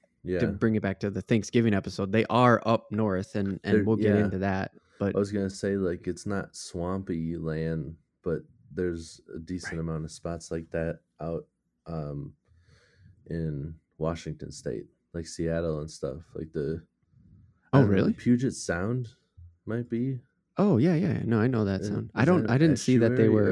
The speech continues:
Speaker 1: or is that a sound? I don't know what the hell a sound is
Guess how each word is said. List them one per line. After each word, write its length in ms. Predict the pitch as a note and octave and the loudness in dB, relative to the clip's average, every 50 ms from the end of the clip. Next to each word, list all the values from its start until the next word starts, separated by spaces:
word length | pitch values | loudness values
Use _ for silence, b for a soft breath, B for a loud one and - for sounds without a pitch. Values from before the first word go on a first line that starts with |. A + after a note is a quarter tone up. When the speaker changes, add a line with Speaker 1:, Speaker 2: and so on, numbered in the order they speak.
| F#2 F2+ | 2 2
Speaker 1:
or 20 | |
is 160 | F2+ F2+ E2+ F2 | 0 -2 -4 -4
that 160 | F#2+ F#2+ F2+ | -4 -2 -2
a 80 | F2+ E2 | -4 -8
sound? 720 | - - - F2 E2+ F#2 G2 G2 F#2+ G2 G2 F#2+ F2+ - - | -10 -8 -8 -6 -4 -4 -4 -4 -6 -6 -6 -8 -10 -8 -8
I 100 | G#2 A2 | -6 -4
don't 200 | G#2+ E2+ C2+ C#2+ | -4 -4 -4 -6
know 120 | D#2+ D#2+ | -6 -6
what 120 | E2 E2 | -6 -8
the 120 | - E2+ E2 | -10 -14 -12
hell 300 | - F2+ E2+ E2 D#2 D2+ - _ _ - | -10 -8 -8 -8 -8 -10 -16 _ _ -20
a 40 | D#2+ | -18
sound 540 | - - - - F2 D#2+ D#2+ D#2+ D#2+ D2+ D2 | -16 -14 -12 -10 -8 -6 -6 -6 -6 -6 -8
is 380 | D#2 D#2 D#2+ D#2 - - - | -8 -10 -10 -12 -16 -20 -20